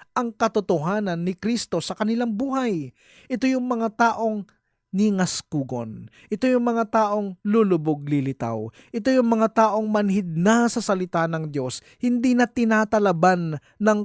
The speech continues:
koreksyon. Ito yung mga taong walang makitang improvement sa kanilang buhay, sa physical, lalong-lalo na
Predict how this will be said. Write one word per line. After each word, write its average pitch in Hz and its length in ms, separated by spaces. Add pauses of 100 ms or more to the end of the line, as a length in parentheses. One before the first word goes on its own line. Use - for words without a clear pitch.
koreksyon. 214 960 (160)
Ito 233 240
yung 220 160
mga 208 320
taong 220 400
walang 220 320
makitang 214 640
improvement 254 880
sa - 160
kanilang 214 400
buhay, 175 560 (240)
sa 214 240
physical, 220 640 (160)
lalong-lalo 185 800
na 160 320